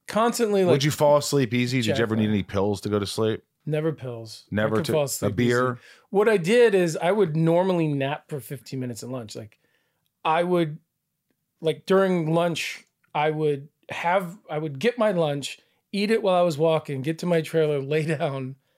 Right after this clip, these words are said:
Speaker 1: fifteen minutes later, get up. And the second part of my day was always more productive, I felt.
Speaker 2: Right.
Speaker 1: Just from a nap.
Speaker 2: You know, Harry
Speaker 1: 15
Speaker 2: Truman
Speaker 1: minutes.
Speaker 2: used to nap. He said just in a boxer shorts, pair of ba-, boxers and a t-shirt and take a little thirty-minute power nap. And it used to make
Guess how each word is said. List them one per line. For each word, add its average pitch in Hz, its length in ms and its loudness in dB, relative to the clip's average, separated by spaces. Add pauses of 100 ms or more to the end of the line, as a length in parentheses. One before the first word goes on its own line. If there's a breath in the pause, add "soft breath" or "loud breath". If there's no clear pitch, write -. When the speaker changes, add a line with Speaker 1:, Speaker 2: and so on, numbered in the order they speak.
(460)
Speaker 1:
fifteen 190 380 -2
minutes 180 340 2
later, 156 200 0
get 156 120 0
up. 156 200 0
And 147 100 -4
the 143 40 -4
second 214 280 0
part 202 180 2
of 170 60 0
my 165 80 4
day 156 160 4
was 127 140 -4
always 127 240 -4
more 113 160 -10
productive, 107 480 -14
I 92 80 -16
felt. - 280 -16 (200)
Speaker 2:
Right. 76 260 -2 (160)
Speaker 1:
Just 185 200 -2
from 160 100 -8
a 117 80 -8
nap. 101 300 -14 (100)
Speaker 2:
You 135 80 2
know, 143 100 2
Harry 139 220 2
Speaker 1:
15 - 140 -4
Speaker 2:
Truman 127 160 2
Speaker 1:
minutes. 101 100 4
Speaker 2:
used 85 160 -4
to - 80 -8
nap. 76 220 -4
He 76 60 -10
said 82 200 -4
just 87 200 -10
in 87 60 -6
a 80 60 -4
boxer 90 400 -2
shorts, 107 500 -4
pair 95 140 -2
of 95 60 -6
ba-, 95 200 -2
boxers 92 500 -4
and 90 120 -4
a - 20 -8
t-shirt 82 540 -6 (380 soft breath)
and 90 120 -8
take 85 200 -6
a 82 40 -6
little 87 220 -2
thirty-minute 92 640 -4
power 82 300 -4
nap. 76 400 -8
And 76 140 -8
it 71 60 -8
used 78 220 -10
to 80 40 -10
make 73 400 -8